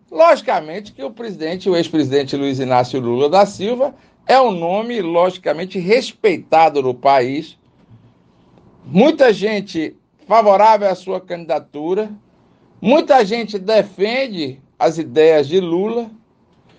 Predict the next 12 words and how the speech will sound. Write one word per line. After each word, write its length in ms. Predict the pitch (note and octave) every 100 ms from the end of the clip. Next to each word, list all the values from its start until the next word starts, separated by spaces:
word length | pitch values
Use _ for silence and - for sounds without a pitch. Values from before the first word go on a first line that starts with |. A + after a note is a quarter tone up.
| _ _ -
mas 720 | C4 C#4+ C4+ E4+ D#4+ - _ _ _ _
existem 800 | F#4 F4 F3 F#3 B3 B3 E4+ F4 F4
os 280 | D4+ C#3
erros 360 | D#3+ G3+ B3+ -
também 520 | C#4 G#3 D#3+ F#3 D4
de 140 | E4+ C4
Lula 440 | G3 B3+ - F#5+
e 100 | -
do 120 | G4 B4+
P 180 | F#4
T, 360 | E4+ F3 F#3+ A3 - _ _ _ _ _ _ _ _ -
e 220 | C#4+